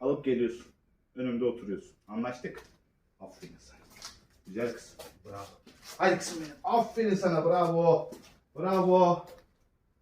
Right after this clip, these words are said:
Süpersin. Aferin sana. Evet. Önüme geleceksin.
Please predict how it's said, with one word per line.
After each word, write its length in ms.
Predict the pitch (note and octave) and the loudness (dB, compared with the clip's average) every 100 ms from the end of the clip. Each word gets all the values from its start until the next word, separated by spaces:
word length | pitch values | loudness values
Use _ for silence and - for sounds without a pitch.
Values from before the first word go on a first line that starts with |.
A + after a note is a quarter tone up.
| _ _ _ - | _ _ _ -12
Süpersin. 520 | C#3+ A#2+ - - - _ _ _ _ _ _ _ - - - | -4 -2 -2 -6 -20 _ _ _ _ _ _ _ -20 -20 -8
Aferin 480 | A#2+ - - A2+ G#2 | -8 -6 -4 -4 -4
sana. 280 | - G2 - - _ - | -10 -18 -20 -20 _ -12
Evet. 420 | A#2 G#2 G2+ - - - - - - | -6 -4 -6 -8 -18 -20 -20 -20 -12
Önüme 240 | B2+ C3 | -6 -4
geleceksin. 640 | G#2+ G#2 - - - C#3+ | -2 -6 -10 -12 -8 -8